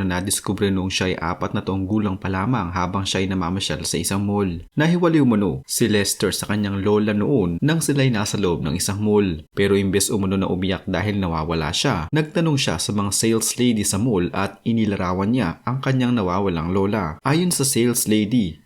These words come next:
bago umano nila ituturo kung nasaan ang kanyang hinahanap, ay pinakanta muna siya. Dahil sa kagustuhan ni Lester na makita ang kanyang lola mami,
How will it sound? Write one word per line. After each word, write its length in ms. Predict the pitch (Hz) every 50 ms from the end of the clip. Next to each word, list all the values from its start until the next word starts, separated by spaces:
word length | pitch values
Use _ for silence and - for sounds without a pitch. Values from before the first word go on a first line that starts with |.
| - 95
bago 320 | 98 101 95 98 110 101
umano 220 | 104 110 110 107 104
nila 180 | 104 98 101
ituturo 560 | 98 98 - - 107 104 - 107 110 123 127 92
kung 220 | - 104 104 95
nasaan 420 | 87 82 98 - - 110 117 110
ang 60 | 98 -
kanyang 240 | 110 101 98 95 92
hinahanap, 800 | 95 101 90 87 82 90 92 101 127 135 101 87 - - - _ -
ay 180 | 147 151 147 147
pinakanta 560 | - 147 135 135 127 113 110 110 - 113 101
muna 240 | 80 85 95 101 98
siya. 400 | - 113 107 98 87 90 - _
Dahil 320 | - 98 98 101 98 98
sa 160 | 98 - 110
kagustuhan 560 | - - 98 98 95 - - - 110 110 104
ni 80 | 98 98
Lester 400 | 87 95 95 95 - - 110 104
na 80 | 104 98
makita 480 | 92 87 82 - 107 107 107 110 104
ang 80 | 104 -
kanyang 240 | 98 95 92 90 87
lola 320 | 95 95 95 98 101 98
mami, 560 | 98 98 95 95 104 135 127 98 85 80 -